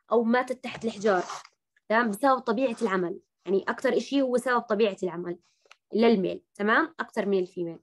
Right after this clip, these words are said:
Sick ratio at birth, more number of the male born than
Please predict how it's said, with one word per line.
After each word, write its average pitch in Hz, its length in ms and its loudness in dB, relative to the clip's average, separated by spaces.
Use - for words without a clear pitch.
Sick 302 300 -2
ratio 240 440 4
at 233 260 2
birth, 240 560 4
more 262 300 8
number 196 440 -2
of 214 120 -6
the 240 100 6
male 254 320 6
born 269 420 8
than 233 420 0